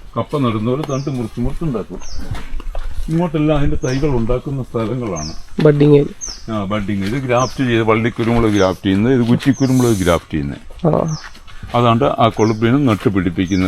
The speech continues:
Speaker 1: തണ്ട് ഗ്രാഫ്റ്റിന്റെ ബാക്കിയെല്ലാം കൂടെ നട്ടുപിടിപ്പിക്കുന്നു. ഇതിങ്ങനെ വിവിധ ഇനങ്ങൾ നമ്മൾ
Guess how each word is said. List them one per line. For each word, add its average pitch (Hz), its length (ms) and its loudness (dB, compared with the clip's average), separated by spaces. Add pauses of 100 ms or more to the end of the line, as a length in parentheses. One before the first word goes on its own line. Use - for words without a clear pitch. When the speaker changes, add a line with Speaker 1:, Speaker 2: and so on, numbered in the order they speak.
Speaker 1:
തണ്ട് 90 300 0
ഗ്രാഫ്റ്റിന്റെ 95 520 0
ബാക്കിയെല്ലാം 90 600 0
കൂടെ 113 160 -2 (680)
നട്ടുപിടിപ്പിക്കുന്നു. 82 840 0 (3000)
ഇതിങ്ങനെ 151 380 6
വിവിധ 131 280 4 (120)
ഇനങ്ങൾ 131 260 4 (120)
നമ്മൾ 117 180 6